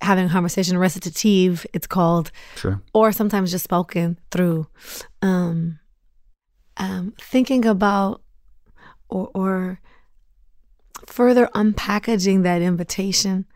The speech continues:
Speaker 1: to write what you wish for.
Speaker 2: Mm-hmm.
Speaker 1: The opera seeks to interrupt the repetition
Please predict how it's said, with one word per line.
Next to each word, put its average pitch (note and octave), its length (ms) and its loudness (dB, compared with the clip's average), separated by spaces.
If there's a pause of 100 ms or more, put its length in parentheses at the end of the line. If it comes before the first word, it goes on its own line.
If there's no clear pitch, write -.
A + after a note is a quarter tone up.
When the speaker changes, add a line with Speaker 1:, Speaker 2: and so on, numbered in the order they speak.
(400)
Speaker 1:
to - 140 -4
write F3+ 380 -2 (440)
what F#3 220 -2
you F3+ 140 -6
wish F3 240 -4
for. A#3+ 480 -4 (240)
Speaker 2:
Mm-hmm. B2 420 4 (1300)
Speaker 1:
The G3 120 -6
opera G3+ 720 0 (720)
seeks - 720 -10
to D#3+ 540 -8 (880)
interrupt G#3 1080 -2 (880)
the F3+ 640 -10 (1400)
repetition F#3+ 1000 -2